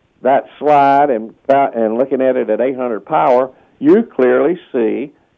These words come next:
that the feathers are wrapped around her hair shaft. The hair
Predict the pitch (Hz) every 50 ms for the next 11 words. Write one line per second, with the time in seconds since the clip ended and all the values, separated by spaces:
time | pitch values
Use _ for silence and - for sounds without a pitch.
0 | _ - 110 110 110 127 120 - - 151 160 160 147 127 127 139 135 - - 120
1 | 113 107 107 120 - 127 135 139 - - 165 185 170 151 123 117 110 104 107 113
2 | 123 123 _ _ _ _ _ _ _ 123 120 127 123 165 185 196 208 190 143 -
3 | - 127 113 98 - - - - 98 104 139 190 294